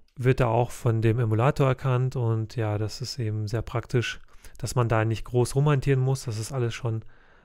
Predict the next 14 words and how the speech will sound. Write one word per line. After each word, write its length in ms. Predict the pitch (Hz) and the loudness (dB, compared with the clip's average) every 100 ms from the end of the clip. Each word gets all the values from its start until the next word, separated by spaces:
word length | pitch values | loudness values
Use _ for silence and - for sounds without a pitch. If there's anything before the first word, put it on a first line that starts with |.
| _ | _
dann 340 | - 104 107 - - - | -4 -2 -4 -8 -20 -18
funktio-, 540 | - 117 110 - 127 | -6 -4 -4 -4 -2
also 340 | 143 113 110 131 | 0 -2 -2 -6
funktioniert 500 | - 123 - 117 117 | -6 -6 0 2 2
alles 240 | 107 101 - | -2 -6 -6
dann 120 | 117 | -8
schon. 220 | - 139 - _ _ - - - _ _ _ - | -8 -12 -16 _ _ -20 -20 -20 _ _ _ -6
Jetzt 180 | 135 - | -6 0
kann 160 | 131 | 2
ich 120 | 123 - | 2 2
hier 440 | 131 117 110 131 | 4 6 4 0
auf 180 | 131 - | -4 -4
Anwendungen 560 | 143 156 170 170 175 165 | -2 0 2 2 2 2
gehen, 340 | 170 202 | 0 -2